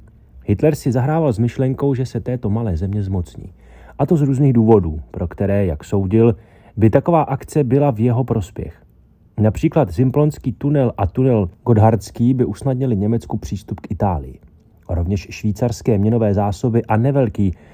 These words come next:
ale velice zkušený průmysl by také byly k užitku. Canaris podal vyjádření, v němž takový krok označil za bezperspektivní,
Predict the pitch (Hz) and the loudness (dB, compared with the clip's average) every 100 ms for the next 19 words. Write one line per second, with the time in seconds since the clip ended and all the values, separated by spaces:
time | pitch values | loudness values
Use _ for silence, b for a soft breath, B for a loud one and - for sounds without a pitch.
0 | B B 156 107 82 113 120 117 - - | B B 2 4 4 2 2 -2 -6 -6
1 | 104 - 120 110 104 92 92 - 104 110 | -8 -4 -2 -2 -2 -2 -2 -2 -2 -2
2 | 113 90 - 98 95 98 - 73 69 - | -4 -6 -6 -4 -4 -4 -8 -14 -14 -16
3 | - - _ b b b b b b - | -20 -20 _ b b b b b b 2
4 | 160 180 160 - 156 151 143 127 113 101 | 4 4 2 -4 -2 0 2 2 2 0
5 | 95 98 101 117 120 110 - - 123 104 | 0 0 0 0 -2 -2 -4 -6 -4 -2
6 | 113 110 - 104 101 113 - 117 101 98 | -2 -2 -2 -2 0 -2 -2 -4 -2 -4
7 | - _ - 87 82 - 87 82 87 80 | -8 _ -8 -4 -4 -4 -6 -6 -8 -8
8 | 87 78 82 | -6 -4 -4